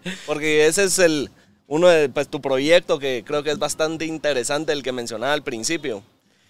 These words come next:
Speaker 2: Que primero, para que sepan, no tiene lácteos. Entonces, creo que eso a cualquiera nos saca ahí de, de onda, saber una heladería sin lácteos y aparte el tema de la inclusión que tenés con, eh, gente discapacitada, se, se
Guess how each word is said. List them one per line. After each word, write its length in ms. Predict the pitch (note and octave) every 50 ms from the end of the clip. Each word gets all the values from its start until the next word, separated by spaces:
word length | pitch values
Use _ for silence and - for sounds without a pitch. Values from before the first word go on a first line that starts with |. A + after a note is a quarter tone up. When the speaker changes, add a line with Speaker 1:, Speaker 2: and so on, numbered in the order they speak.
| _ _ _ _ -
Speaker 2:
Que 220 | C#3+ D3 D3 D3
primero, 460 | - - D3+ C#3+ D3 F3 G#3 B3 A#3+
para 200 | G3+ G3+ E3 D3+
que 120 | B2+ C3 B2
sepan, 240 | D#3 E3+ G3 F#3+
no 100 | F3 E3+ D#3
tiene 220 | D#3+ E3+ E3+ D#3
lácteos. 600 | D3 E3 E3+ E3 - - C3 A2+ G#2+ G2+ - - _ _ _ _ _ _
Entonces, 640 | B2 A#2+ G#2+ C#3 D3 D3+ E3+ F3 F#3 - - - - _ _ _ _ _ _ _ _ -
creo 160 | D3 E3+ F3+
que 80 | D3 E3
eso 420 | D#3+ D#3 G3 G3 F#3 F3 D#3 C#3+
a 120 | C3+ C3 C3
cualquiera 580 | - C#3 B2+ B2+ - D3+ D#3+ E3+ E3+ F3 E3+
nos 160 | D#3+ C#3+ B2+ -
saca 320 | D#3+ D#3 D#3+ - D#3 D3
ahí 200 | C#3+ D3+ D#3+ E3
de, 420 | E3 D#3+ D#3 D3 C3+ B2 A2 F#2+
de 100 | F#2+ A2
onda, 320 | A2+ B2+ C#3+ D3+ D#3 D#3 D3
saber 240 | C#3 C3 A#2 C3 C#3+
una 220 | D3 D3 D3+ C#3+
heladería 500 | C#3+ C#3 C3+ B2 A2 A2+ C3 C#3+ D3 D3+
sin 240 | - C3+ A2+ B2 C#3+
lácteos 560 | D#3 E3 - _ _ - D#3+ D#3+ D#3 D#3 C#3+
y 160 | C#3+ C#3+ C3+
aparte 400 | B2+ B2 - B2+ C3 C3 - D3
el 100 | C#3+ C#3
tema 280 | - C#3+ C#3+ D3+ D3+ D3
de 80 | C#3+
la 100 | C#3 C3
inclusión 800 | C3 C3 B2+ A#2+ B2 A#2+ A2 - - C3+ C#3+ D3 D#3+ D#3+ D#3 C#3+ - _ _ _ _ _ _
que 140 | - C3+ C3
tenés 540 | - B2 A#2+ B2 C#3 D#3 D#3+ D3+ - C#3+ C#3
con, 300 | - C#3+ C3 B2 B2 A#2
eh, 260 | A2 G#2+ G#2 G2+ F#2+ -
gente 640 | - C3+ C#3 C3+ C#3+ D3 D3 C3+ B2 A2 F#2+ F2+ _ _ _ _ _ _ _ _ _ -
discapacitada, 880 | C3 C3+ - - B2+ - C3 B2+ - A#2 G2+ - D#3 F#3+ G3+ F#3 D#3+
se, 160 | B2+ C3+ B2 A2
se 140 | G#2+ G2+